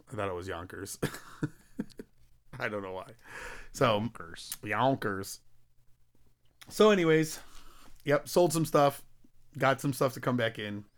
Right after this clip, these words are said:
Speaker 1: So, and I got, I got, uh, your package with one of my trades in it, and I got,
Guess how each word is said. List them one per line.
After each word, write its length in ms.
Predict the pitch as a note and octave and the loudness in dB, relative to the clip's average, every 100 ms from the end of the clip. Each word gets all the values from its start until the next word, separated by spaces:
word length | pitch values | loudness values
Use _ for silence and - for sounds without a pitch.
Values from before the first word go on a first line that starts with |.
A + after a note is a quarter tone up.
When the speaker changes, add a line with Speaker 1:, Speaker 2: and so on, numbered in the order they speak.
| - _ | -20 _
Speaker 1:
So, 260 | - A2 G#2+ | -6 -2 0
and 80 | G#2+ | 2
I 60 | A#2 | 2
got, 220 | A#2+ - A#2 | 2 0 -2
I 80 | |
got, 220 | A#2 A#2 A2 | 0 2 2
uh, 260 | G#2+ G2+ | 2 -2
your 160 | G2 B2+ | 0 0
package 440 | A2+ B2 B2 A#2 A#2+ | 0 -2 -2 -4 -4
with 140 | G#2 - | -8 -10
one 220 | B2+ A#2+ A2+ | -6 -2 -2
of 60 | |
my 80 | G2 | -4
trades 380 | - B2+ B2 B2+ | -2 0 2 2
in 100 | A#2+ | 0
it, 280 | A#2+ A#2 - - - - _ | 0 -2 -8 -20 -20 -20 _
and 400 | - G2+ F#2+ F#2 | -8 -6 -6 -6
I 60 | F#2+ | -6
got, 400 | F#2+ F#2 F2+ F2 | -4 -4 -6 -8